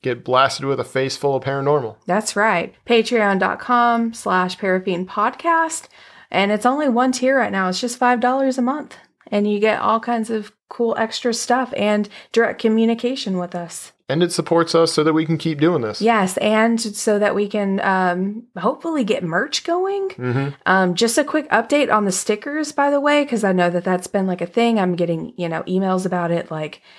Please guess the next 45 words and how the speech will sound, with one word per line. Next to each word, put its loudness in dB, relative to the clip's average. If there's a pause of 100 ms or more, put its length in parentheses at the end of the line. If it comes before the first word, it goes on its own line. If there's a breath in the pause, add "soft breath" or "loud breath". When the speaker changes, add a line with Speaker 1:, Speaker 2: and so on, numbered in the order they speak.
(220 loud breath)
Speaker 2:
you -4
know, 2
"Hey, 4
I 2
would 0
like 0
a -2
sticker." -2 (720 loud breath)
Uh, 0
we 4
have 2
not 2
forgotten 2
y'all. -6 (260 soft breath)
They're 4
just 2
taking 0
a 4
lot 2
longer 2
than 2
we 2
expected -4
to -2
get 0
them 0
in 2
the 2
mail. 2
We 0
still 0
don't 2
have 0
them 0
yet, -4
so 0
we're 2
keeping -2
an 0
eye -2
on -6
them. -8 (160)
Speaker 1:
Yep, 0 (220)
indeed. -4 (320)
Speaker 2:
Yeah, 0